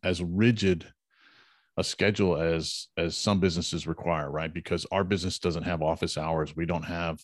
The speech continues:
you know, set schedules. Like, you know, you, you have a, an accounting firm, you have to be open at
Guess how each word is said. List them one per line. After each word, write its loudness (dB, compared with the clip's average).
you -4
know, -2
set -2
schedules. -2
Like, -2
you -2
know, -2
you, -4
you 0
have 0
a, 0
an -8
accounting -2
firm, -4
you -2
have -2
to -6
be -2
open -2
at -6